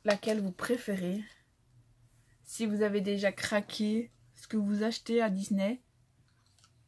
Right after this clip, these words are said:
Voilà. Moi j'ai d'autres choses que je vais vous montrer dans une prochaine vidéo. Heureusement ça va être trop long. Voilà. Dites-moi en commentaire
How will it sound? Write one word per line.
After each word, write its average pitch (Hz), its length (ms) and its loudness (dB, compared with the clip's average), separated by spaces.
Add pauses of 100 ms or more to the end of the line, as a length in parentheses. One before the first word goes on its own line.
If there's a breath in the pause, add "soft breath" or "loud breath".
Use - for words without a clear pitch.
(960)
Voilà. 190 220 -4 (340)
Moi 220 180 4
j'ai 196 140 2
d'autres 220 400 2
choses 226 400 0
que 208 140 0
je 190 80 0
vais 190 100 -2
vous 196 140 2
montrer 202 320 0 (100)
dans 190 180 6
une 185 220 2
prochaine 196 540 -4
vidéo. 175 560 0 (800 loud breath)
Heureusement 202 360 0
ça 196 140 -2
va 196 120 0
être 190 100 -6
trop - 280 -2
long. 180 220 2 (1000)
Voilà. 175 440 0 (2500 loud breath)
Dites-moi 202 400 2
en 185 200 2
commentaire 185 840 0